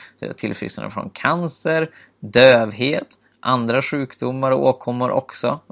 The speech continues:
eh, som jag kommer ta med i boken. Eh, och det här är sjukdomar och åkommor som är rätt olika i karaktär och kräver olika saker i kroppen för att bli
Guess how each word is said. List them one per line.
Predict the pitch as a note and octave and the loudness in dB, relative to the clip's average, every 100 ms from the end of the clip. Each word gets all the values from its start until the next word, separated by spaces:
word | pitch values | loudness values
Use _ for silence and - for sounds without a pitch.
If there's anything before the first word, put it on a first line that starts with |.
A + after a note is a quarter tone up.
| - | -10
eh, | A2+ A#2 | -8 -8
som | - A#2 | -8 -8
jag | A#2 | -6
kommer | B2 A2+ | -6 -8
ta | A#2+ | -6
med | A#2 A#2+ A#2+ | -4 -2 -2
i | |
boken. | A2+ A#2 - D3 - - - - _ | -2 -2 -2 -10 -10 -20 -20 -20 _
Eh, | - A2+ A2 | -4 -2 -2
och | A2 - C#3+ C#3+ D3 | -4 0 2 2 2
det | C#3 | 0
här | C#3 D#3+ F3+ - | 0 0 -2 -6
är | - C3 B2+ B2+ - | -4 0 0 -2 -12
sjukdomar | C3 D#3+ D3+ - A2+ A2+ B2 C3 C3 | -10 -6 -6 -6 -6 -4 -2 -2 0
och | C3 | 0
åkommor | A#2 - G#2+ A2 A2+ | -2 -2 -4 -4 -6
som | A2+ A#2+ A#2 | -8 -10 -6
är | A2 G2+ | -2 -4
rätt | - - A#2+ | -4 -6 -4
olika | E3+ D#3 B2+ E3 D3+ | -2 -2 -2 -2 -4
i | B2+ | -2
karaktär | - B2 - - - - | -2 -4 -2 -2 -2 -4
och | - | -8
kräver | A#2 B2 - B2+ | -2 2 2 0
olika | B2 A#2+ G#2+ A2 | -2 -4 -6 -2
saker | B2 B2 A#2+ | -2 -2 -4
i | A2+ | -8
kroppen | - D3+ - G#2+ A2 | -8 -10 -8 -12 -8
för | - B2 B2 | -2 -2 -2
att | - - _ _ - - _ | -2 -4 _ _ -20 -20 _
bli | A#2+ A#2+ A2 G#2 | -4 0 0 -2